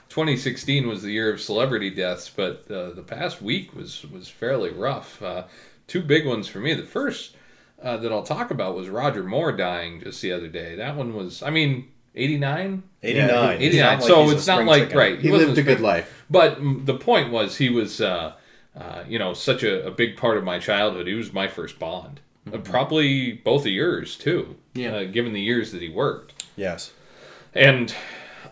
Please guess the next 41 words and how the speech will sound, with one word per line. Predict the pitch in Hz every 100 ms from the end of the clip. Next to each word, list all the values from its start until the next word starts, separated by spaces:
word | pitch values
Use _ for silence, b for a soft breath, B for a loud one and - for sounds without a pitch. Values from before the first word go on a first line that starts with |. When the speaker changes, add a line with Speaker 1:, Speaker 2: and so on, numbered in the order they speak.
| -
Speaker 1:
uh, | 120 117
probably | 110 - - 117 120 143 151 160
until | 143 147
Daniel | 123 127 131 117
Craig | - 120 143 143 - _
was | - 117 104
my | 110
favorite | 101 113 120 101
Bond. | 85 80 76 73 _ _ _ _ _ _ _ -
I | 113
really | 110 113 131 135
liked | 123 123 123
Pierce | 139 123
Brosnan, | 120 117 113 123 156 160 156 _ _ _ -
Speaker 3:
He | 139
Speaker 1:
but | 113
Speaker 3:
was | 110
fun, | - - 151 131 110 101
but | 95 92 - _ -
he | 117
Speaker 1:
but | 120
Speaker 3:
never | 117 107 110 107 98 -
Speaker 1:
he | - 139
didn't | 139 139 123
have | 131 120 110
what | 110
Speaker 3:
clicked | 120 -
for | -
me | 101 95
the | 87 92
way. | 95 92 90 -
Speaker 1:
Right, | 113 107 95 90
he | 120
Speaker 2:
Yeah. | 117 104 98 - -
Speaker 1:
didn't, | 101 110 - -
didn't | 123 120 107
have | 104 95
what | 90
Roger | 92 92 90
Moore | 90 90 85
had, | 90 85 82 76